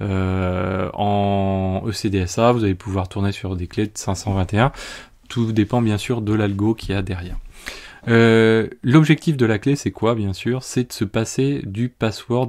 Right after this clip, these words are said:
à l'identification, euh, S S H. L'avantage de, de, de ne pas se connecter par password, un password, ça peut,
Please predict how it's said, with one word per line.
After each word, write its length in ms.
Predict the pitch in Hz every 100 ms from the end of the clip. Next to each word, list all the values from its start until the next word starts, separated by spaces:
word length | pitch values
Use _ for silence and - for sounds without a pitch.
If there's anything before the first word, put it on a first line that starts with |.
| 117
à 140 | 120
l'identification, 960 | 123 117 113 - - 101 104 - 123 131 - - - - -
euh, 480 | 101 95 101 104 - -
S 180 | 104
S 160 | 101 -
H. 280 | 156 175 - - - - -
L'avantage 500 | 113 120 127 143 113
de, 600 | 107 101 101 101 101 98 98
de, 300 | 95 98 98
de 280 | 107 101
ne 100 | 98
pas 180 | 95 131
se 100 | -
connecter 360 | 107 101 95 101
par 200 | 95 -
password, 420 | 98 - 147 156 - -
un 100 | 120
password, 520 | 127 - 147 117 107 - _
ça 200 | - 101
peut, 360 | 95 123 120